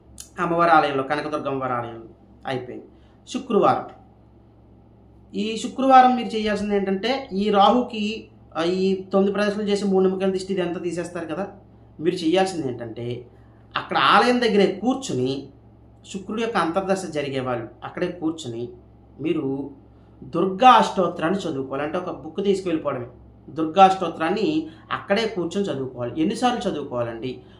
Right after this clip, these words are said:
మూడు మార్లు చదువుకోవాలి. ఈ నిమ్మకాయ పరిహారం అయిపోయిన తర్వాత. ఇక్కడ సందేహం రావచ్చు, "మరి మేము పారే నది దగ్గరికి వెళ్ళి పా-, ఇవి, ఇవి, ఇవి నిమ్మకాయలు పడేసేయాలి కదండి" అనుకున్న వాళ్ళు మీరు ఏం చేస్తారంటే, మీరు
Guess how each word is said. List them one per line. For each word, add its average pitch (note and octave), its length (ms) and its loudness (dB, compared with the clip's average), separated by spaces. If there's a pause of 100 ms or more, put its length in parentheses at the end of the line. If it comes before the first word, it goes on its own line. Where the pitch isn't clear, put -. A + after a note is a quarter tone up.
(140)
మూడు F3+ 300 2
మార్లు F#3+ 400 4
చదువుకోవాలి. A#2+ 500 -8 (380)
ఈ D3 100 -6
నిమ్మకాయ D#3+ 340 -4
పరిహారం C#3 340 -2
అయిపోయిన B2 300 -8
తర్వాత. - 300 -14
ఇక్కడ - 160 -2
సందేహం F#3+ 460 2
రావచ్చు, C3+ 500 -4
"మరి E3 160 -2
మేము F3+ 240 0
పారే D#3+ 300 4
నది F#3 360 0
దగ్గరికి F3 240 -6
వెళ్ళి E3 400 -2 (340)
పా-, C#3 400 0
ఇవి, C#3+ 180 -6
ఇవి, C3+ 300 -8
ఇవి C3+ 320 -8
నిమ్మకాయలు D#3+ 440 -2
పడేసేయాలి E3 440 -2
కదండి" C#3 520 -6 (560)
అనుకున్న D3 300 -4
వాళ్ళు C#3+ 560 -2 (240)
మీరు D#3 140 2
ఏం E3+ 180 2
చేస్తారంటే, F#3 840 -2 (200)
మీరు F3+ 600 0